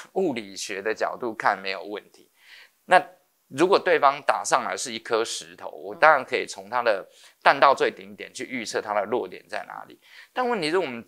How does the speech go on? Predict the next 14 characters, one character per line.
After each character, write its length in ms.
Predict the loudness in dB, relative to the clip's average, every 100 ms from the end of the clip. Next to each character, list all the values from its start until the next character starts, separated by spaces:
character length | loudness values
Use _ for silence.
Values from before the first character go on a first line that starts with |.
| _
注 200 | -4 -2
意 120 | -2
看 260 | -2 -4 -4
东 260 | -4 -4 -2
风 240 | -4 -4
十 280 | -10 -8 -8
五 120 | -8
B 240 | -12 -16 -4
的 400 | -4 -4 -8 -2
弹 240 | -2 -2
头， 160 | -8 -20
它 140 | -14 -6
是 140 | 0
有 360 | 0 -2 -12